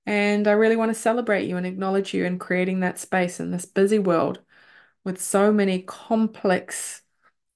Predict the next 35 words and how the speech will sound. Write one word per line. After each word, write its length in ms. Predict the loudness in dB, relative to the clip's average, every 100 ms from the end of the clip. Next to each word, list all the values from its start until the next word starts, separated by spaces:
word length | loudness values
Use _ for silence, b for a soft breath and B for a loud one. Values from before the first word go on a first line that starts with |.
| _
stressful 720 | -18 -4 2 4 2 2 2
things 480 | 2 -2 -2 -8 -6
going 360 | 0 0 0
on 280 | 0 -2 -4 -2
outside 540 | -2 0 -2 -4 -2
of 80 | 0
our 140 | -2
control. 720 | -2 -8 -8 -2 0 0 -2 _ b b b b -8
I 40 |
just 120 | -4
want 120 | -2
to 80 | -2
celebrate 440 | 0 2 2 0 0
you 100 | -4
and 100 | -6
acknowledge 460 | -6 -4 -2 -2
you 140 | -4 -6
for 340 | -4 -2 -2
making 380 | -2 -4 -4 -8
the 40 |
space 380 | -6 -2 -2 -4
to 100 | -10
show 240 | -4 0
up 220 | 0 -2 -6
and 100 | -4
do 100 | -4
something 360 | -4 -6 -8 -8
for 140 | -6
yourself, 540 | -6 -4 -4 -4 -6 -4
learning 480 | 2 2 2 2
on 140 | 0 -2
this 160 | -4
episode 440 | -6 -8 -4 -2 0
with 200 | -2 0
me, 300 | 0 0